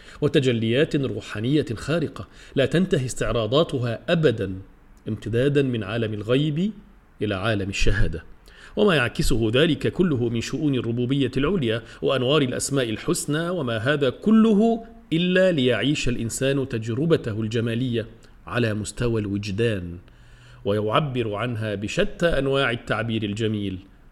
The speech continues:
عادة وعبادة. ومن هنا فإن جمالية الدين مفهوم له امتداد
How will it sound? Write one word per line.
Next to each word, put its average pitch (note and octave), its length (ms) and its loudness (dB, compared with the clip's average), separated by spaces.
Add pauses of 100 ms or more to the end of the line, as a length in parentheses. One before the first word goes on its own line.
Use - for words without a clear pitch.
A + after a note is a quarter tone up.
(200)
عادة C#3+ 680 0 (680)
وعبادة. F2+ 600 -2 (1080)
ومن A#3 240 4
هنا G#2+ 300 -2 (640)
فإن A3 320 6
جمالية F#3+ 580 6
الدين D3 580 0 (320)
مفهوم E3 760 2
له C#3+ 220 2
امتداد D#3 800 0